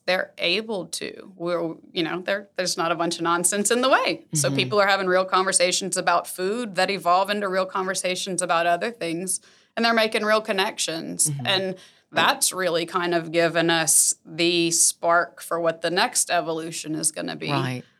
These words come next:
Speaker 2: right.
Speaker 1: Um, which I didn't tell you about. It was,
Speaker 2: Okay.
Speaker 1: that's kind of a little bit of a surprise, I guess.
Speaker 2: What's coming up?
Speaker 1: Um, yeah.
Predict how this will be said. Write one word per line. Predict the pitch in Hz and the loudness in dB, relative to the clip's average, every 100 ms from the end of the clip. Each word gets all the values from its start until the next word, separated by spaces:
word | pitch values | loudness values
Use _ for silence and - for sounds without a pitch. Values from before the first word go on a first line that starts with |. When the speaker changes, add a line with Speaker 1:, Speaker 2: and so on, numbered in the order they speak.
| _ | _
Speaker 2:
right. | 139 175 165 | 0 2 2
Speaker 1:
Um, | 160 156 _ | 0 -4 _
which | 175 175 - - | -2 -2 -4 -4
I | 180 | 0
didn't | 214 226 220 - - _ _ _ | 2 2 -2 -4 -8 _ _ _
tell | 170 | 0
you | 165 160 | 0 -2
about. | 151 151 160 | -2 -2 -2
It | - | 0
was, | 247 | 0
Speaker 2:
Okay. | 190 175 | 0 0
Speaker 1:
that's | 175 - | -2 -2
kind | - 170 170 | -2 -2 -2
of | |
a | 160 170 - | -4 -8 -14
little | - 175 175 | -6 -4 -2
bit | 170 165 | -4 -8
of | 165 | -6
a | |
surprise, | - - 165 160 165 180 | -8 -6 -2 -2 0 -2
I | 180 | 0
guess. | 202 214 208 - - | 0 0 -2 -4 -2
Speaker 2:
What's | 151 | 0
coming | - 139 127 | 0 0 2
up? | 123 | 2
Speaker 1:
Um, | 175 170 170 165 170 165 | 2 2 0 -2 -8 -10
yeah. | 208 226 214 160 160 | -4 0 2 2 -2